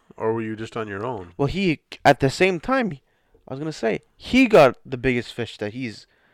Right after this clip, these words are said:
Speaker 2: got.
Speaker 1: Oh, wow.
Speaker 2: Right? We're tugging on it, right? And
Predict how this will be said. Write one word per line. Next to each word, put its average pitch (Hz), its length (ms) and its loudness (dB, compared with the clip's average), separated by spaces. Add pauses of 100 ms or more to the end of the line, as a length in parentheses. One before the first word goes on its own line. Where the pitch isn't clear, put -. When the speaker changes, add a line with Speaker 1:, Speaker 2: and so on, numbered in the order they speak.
(600)
Speaker 2:
got. 110 260 -2 (260)
Speaker 1:
Oh, 98 160 -14
wow. - 400 -16
Speaker 2:
Right? 127 260 -4 (300)
We're 170 140 2
tugging 165 580 0
on 104 160 -8
it, - 180 -10
right? 120 320 0 (1120)
And 120 400 -6